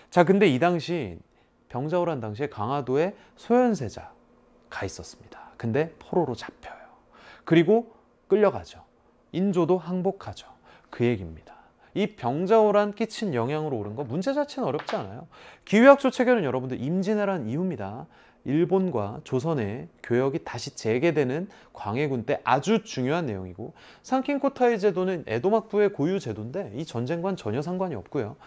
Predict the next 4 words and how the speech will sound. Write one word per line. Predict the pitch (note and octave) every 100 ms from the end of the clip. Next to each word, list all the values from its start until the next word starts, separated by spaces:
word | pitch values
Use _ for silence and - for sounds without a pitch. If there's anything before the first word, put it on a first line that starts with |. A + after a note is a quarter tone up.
| - - - -
조선에서 | F3+ G#3 B3+ B3+ A#3+
북벌운동이 | B3 - A#3 A3 G#3 G#3
추진되었다 | G3+ F3+ D3 A#2 G#2 A2
이거죠. | F3+ B3+ C#3+